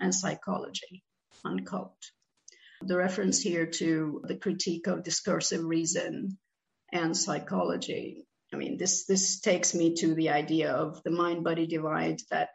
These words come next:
came with the progressive rationalism of the Enlightenment and the power of language, the dominating power of language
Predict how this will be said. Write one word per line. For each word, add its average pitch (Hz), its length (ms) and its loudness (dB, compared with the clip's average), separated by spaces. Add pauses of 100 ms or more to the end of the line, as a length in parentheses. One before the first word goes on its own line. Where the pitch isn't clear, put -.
came 165 720 2
with 170 240 -2 (300)
the 160 380 -2 (120)
progressive 160 720 2 (640)
rationalism 160 760 2
of 156 140 -6
the 160 120 0
Enlightenment 160 880 -2 (840)
and 170 400 4 (220)
the 180 420 2
power 180 320 6
of 165 220 0
language, 165 680 0
the 170 120 -4
dominating 165 720 0
power 165 320 -4
of 185 180 -8
language 180 800 -4